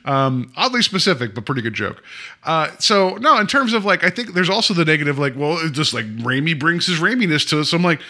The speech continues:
"Yeah, that's why you hired him. This is supposed to be more of a horror, like, like, whatever film." Like, it just, I, you know, I wanna be like, "You understand this is the guy that kind of, um, like, kinda set the stage for, like, the modern superhero movie."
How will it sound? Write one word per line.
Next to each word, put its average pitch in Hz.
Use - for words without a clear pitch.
"Yeah, 302
that's -
why -
you 254
hired 254
him. 123
This 202
is 311
supposed 233
to 240
be 220
more 220
of 208
a 202
horror, 214
like, 202
like, 180
whatever 202
film." 123
Like, 127
it 147
just, 151
I, 160
you 202
know, 196
I 180
wanna 240
be 233
like, 214
"You 269
understand 240
this 233
is 262
the 196
guy 151
that 131
kind 180
of, 147
um, 131
like, -
kinda 190
set 196
the 165
stage 156
for, 143
like, 135
the 143
modern 127
superhero 165
movie." 202